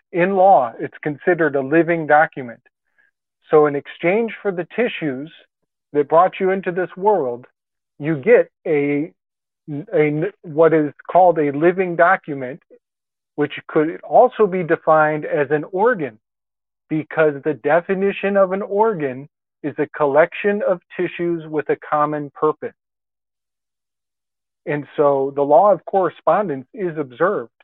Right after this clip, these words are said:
in the fact that she gives them a collection of tissues with a common purpose, and she receives a collection of tissues with a common purpose that has your, what you are called is put into writing, and that is used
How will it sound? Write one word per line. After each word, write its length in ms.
in 140
the 100
fact 380
that 100
she 120
gives 440
them 400
a 80
collection 560
of 120
tissues 460
with 180
a 40
common 380
purpose, 400
and 200
she 100
receives 640
a 120
collection 600
of 120
tissues 400
with 180
a 60
common 400
purpose 360
that 200
has 260
your, 420
what 240
you 220
are 240
called 600
is 160
put 220
into 320
writing, 520
and 200
that 220
is 220
used 340